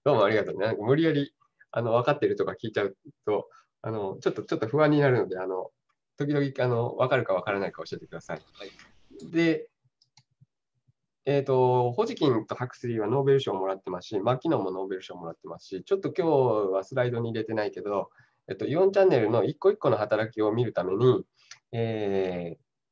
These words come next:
Speaker 1: 使われるパッチクランプっていう方法があって、えーと、パッチクランプっていうのは、その、膜電位にこうやって、あの、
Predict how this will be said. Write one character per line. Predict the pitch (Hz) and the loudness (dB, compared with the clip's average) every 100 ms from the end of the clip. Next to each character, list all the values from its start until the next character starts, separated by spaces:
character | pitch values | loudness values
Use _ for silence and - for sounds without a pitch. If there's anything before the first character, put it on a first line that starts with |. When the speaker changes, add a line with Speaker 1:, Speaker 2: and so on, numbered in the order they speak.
| _ _ _ _ | _ _ _ _
Speaker 1:
使 | - 123 | -4 2
わ | 117 | 4
れ | 113 | 2
る | 107 | 0
パ | 117 | -2
ッ | 135 | -4
チ | - | -2
ク | 233 | 2
ラ | 226 | 2
ン | - | 0
プ | |
っ | - | -6
て | 87 | -6
い | |
う | 92 | -6
方 | 87 87 | -8 -6
法 | 87 | -6
が | 85 | -4
あ | 80 | -6
っ | - | -2
て、 | 107 92 - _ _ _ - | 0 0 -4 _ _ _ -2
え | 131 117 104 | 2 2 2
ー | |
と、 | 101 | 0
パ | 131 | 0
ッ | 135 | -2
チ | - | 0
ク | 196 | 2
ラ | |
ン | 139 | 2
プ | |
っ | - | -2
て | 92 | -2
い | |
う | |
の | 87 | -2
は、 | |
そ | 92 | -4
の、 | 92 85 - _ _ | -6 -6 -12 _ _
膜 | 117 120 | -2 0
電 | 156 156 120 | 2 4 4
位 | |
に | 101 95 | 2 0
こ | 98 | -2
う | |
や | |
っ | 98 | 0
て、 | - - - _ 98 | 0 0 -6 _ -8
あ | 110 | -4
の、 | 101 101 95 | 0 -2 -2